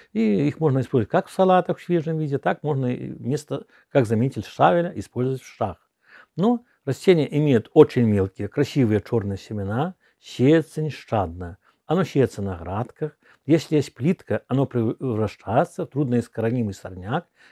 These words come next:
который не берут даже гербициды. Потому что семена одновременно не прорастают, э, прошла обработка гербицидами, поэтому опять они на плитке вылазят и лезут, и лезут, и лезут.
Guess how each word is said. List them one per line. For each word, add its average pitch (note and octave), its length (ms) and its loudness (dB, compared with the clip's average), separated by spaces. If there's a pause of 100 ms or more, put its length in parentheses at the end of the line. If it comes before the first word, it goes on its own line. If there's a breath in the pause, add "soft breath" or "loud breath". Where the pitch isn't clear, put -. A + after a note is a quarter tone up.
который B2+ 340 2
не A2 120 2
берут G2+ 340 -2
даже B2 320 0
гербициды. G#2+ 680 -8 (440 soft breath)
Потому C#3+ 320 0
что B2+ 380 -2
семена C3+ 420 0
одновременно A#2 440 0
не C3 140 2
прорастают, F3+ 800 0 (340 soft breath)
э, B2 120 -4 (220)
прошла C#3 380 4
обработка F3 460 2
гербицидами, E3+ 680 -4
поэтому C3 340 -4
опять C#3 360 2
они F#3 100 -2
на F3+ 100 -2
плитке - 400 -4
вылазят E3+ 480 -2
и G#2+ 80 -10
лезут, C#3 480 -4
и G2 60 -8
лезут, A2 340 -6
и A2+ 60 -4
лезут. F#2 440 -10